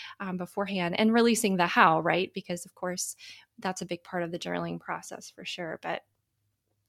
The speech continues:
yeah, oh, so incredible. All right, and so that moves us into our second point. Like, how do we truly believe in our capability?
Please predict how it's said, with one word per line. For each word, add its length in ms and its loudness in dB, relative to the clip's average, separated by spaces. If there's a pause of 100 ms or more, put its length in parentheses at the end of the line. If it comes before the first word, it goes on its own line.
yeah, 280 -2 (240)
oh, 300 4
so 240 2
incredible. 600 0 (1120)
All 120 8
right, 200 10
and 120 6
so 380 10
that 260 8 (120)
moves 300 6
us 160 6
into 800 6
our 180 4
second 560 -2
point. 600 -4 (140)
Like, 140 -6
how 380 2
do 100 6
we 140 4
truly 500 2
believe 840 -2
in 120 -6
our 140 -4
capability? 920 -6